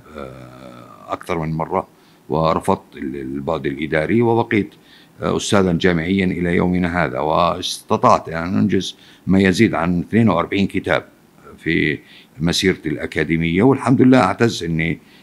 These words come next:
يعني أكاديمي، آه، يعني لا بأس بي، ماشي حالي. عملت، آه، يعني ال-، آه، ثبتت كتاب النظام السياسي الأردني، آه، بأربعتاشر طبعة،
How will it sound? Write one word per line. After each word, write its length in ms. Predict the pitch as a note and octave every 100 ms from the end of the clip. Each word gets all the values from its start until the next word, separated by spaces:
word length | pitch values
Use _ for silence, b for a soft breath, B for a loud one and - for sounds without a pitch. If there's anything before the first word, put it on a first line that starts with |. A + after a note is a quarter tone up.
| b
يعني 360 | C#2+ D2+ D#2+ E2+
أكاديمي، 720 | - F#2 F2+ G2 F2 E2+ F2
آه، 440 | E2+ D#2 D#2 D#2 D#2 - - - E2 E2 -
يعني 440 | G2+ C3 G#2+ B2
لا 140 | C#3 C#3
بأس 300 | B2+ F2 -
بي، 400 | F2+ G2 D#2 D#2
ماشي 320 | F#2+ - -
حالي. 340 | E2+ F2 C#2 - B B B B
عملت، 440 | F#2+ A2+ B2+ -
آه، 240 | F#2+ F#2 F2+
يعني 640 | F2+ E2 E2+ E2+ D#2+ E2
ال-، 600 | E2 E2 E2+ D#2+ E2 E2+ - D2+
آه، 320 | D2+ D#2 D#2 D2 C2+ -
ثبتت 440 | G2 G2 A#2 G#2 - - D#2 D#2+
كتاب 360 | F#2 - G#2+ F#2
النظام 340 | F2+ F2 G2
السياسي 480 | F2+ - F2 D#2 D#2
الأردني، 540 | C#2+ - F2+ D2 C2 - b b b b -
آه، 200 | D2+ E2+
بأربعتاشر 760 | D#2+ E2+ F2 E2 F#2 - - E2+
طبعة، 340 | - D2+ A#1+